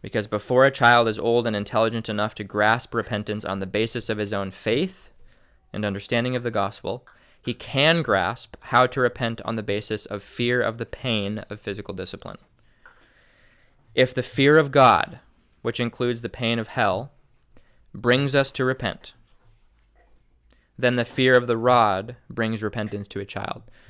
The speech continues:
Proverbs sixteen verse six says, "By the fear of the Lord, a man departs from evil." Again, "By the fear of the Lord, a man departs from evil."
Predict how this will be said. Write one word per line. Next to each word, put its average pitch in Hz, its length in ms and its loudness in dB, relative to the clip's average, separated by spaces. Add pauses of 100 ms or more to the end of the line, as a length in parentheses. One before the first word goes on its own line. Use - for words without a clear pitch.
(320)
Proverbs 123 360 4
sixteen 131 480 -2
verse 117 240 0
six - 320 -4
says, 107 220 0
"By 113 320 4
the 117 120 0
fear 123 440 0
of 113 180 0
the 117 80 -4
Lord, 117 460 -2 (760)
a 120 80 -8
man 117 300 0
departs 117 540 -2
from 110 200 -6
evil." 101 400 -10 (1700)
Again, 107 300 -4
"By 104 140 0
the 107 80 -6
fear 123 440 0
of 110 160 0
the 113 100 -4
Lord, 110 260 0
a 107 40 -2
man 104 220 -2
departs 101 380 -6
from 101 180 -10
evil." - 340 -10